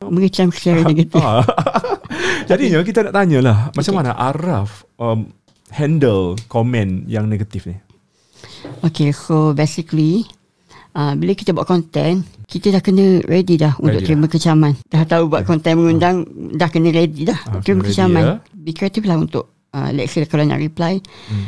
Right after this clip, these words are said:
Speaker 1: just, ah, make sure tak menimbulkan, ah, pergaduhan ke.
Speaker 2: Hmm.
Speaker 1: Tapi bagi saya sendiri, saya ambil positif je.
Speaker 2: Ya, ya, ya.
Speaker 1: Semua benda. Sebab saya yang buat konten tu,
Speaker 2: Hmm.
Speaker 1: so saya, I have to be mentally prepared lah untuk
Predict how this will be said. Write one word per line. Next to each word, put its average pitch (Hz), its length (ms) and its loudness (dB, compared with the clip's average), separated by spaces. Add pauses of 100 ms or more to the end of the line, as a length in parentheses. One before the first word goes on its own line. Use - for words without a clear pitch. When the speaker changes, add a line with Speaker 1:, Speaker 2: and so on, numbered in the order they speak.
(140)
Speaker 1:
just, 160 480 -2
ah, 139 200 -4
make 143 200 0
sure 151 520 0 (240)
tak - 220 -6
menimbulkan, 160 960 2
ah, 127 420 -4
pergaduhan 143 640 0
ke. 156 420 -2
Speaker 2:
Hmm. 104 600 -4 (560)
Speaker 1:
Tapi - 320 -2
bagi 175 200 0
saya 185 160 2
sendiri, 190 260 -4
saya 180 220 2
ambil 170 180 2
positif 170 440 0
je. 139 200 -2 (260)
Speaker 2:
Ya, 110 160 -2
ya, 98 160 0
ya. 95 80 -4
Speaker 1:
Semua 151 260 2
benda. 147 360 2
Sebab 143 220 -2
saya 170 300 2
yang 147 240 2
buat 147 200 0
konten 160 380 0
tu, 175 220 0 (140)
Speaker 2:
Hmm. 110 340 -8 (360)
Speaker 1:
so - 160 -4
saya, 160 420 2
I 170 140 0
have 208 180 2
to 190 100 -2
be 175 180 4
mentally 170 340 2
prepared 170 360 0
lah 175 120 2
untuk 160 440 -2